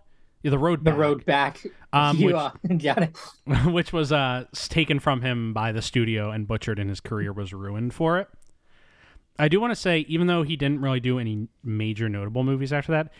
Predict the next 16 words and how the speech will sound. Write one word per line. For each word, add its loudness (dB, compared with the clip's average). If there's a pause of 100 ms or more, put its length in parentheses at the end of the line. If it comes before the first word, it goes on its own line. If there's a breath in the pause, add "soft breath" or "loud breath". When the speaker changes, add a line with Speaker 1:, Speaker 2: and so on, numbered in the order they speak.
(120)
Speaker 1:
he -2
does 2
direct 0
the 0
original 0
The -2
Man 0
in -2
the -2
Iron -8
Mask, -10 (880)
um, -8
which -8
is 0
eventually, 0
you -10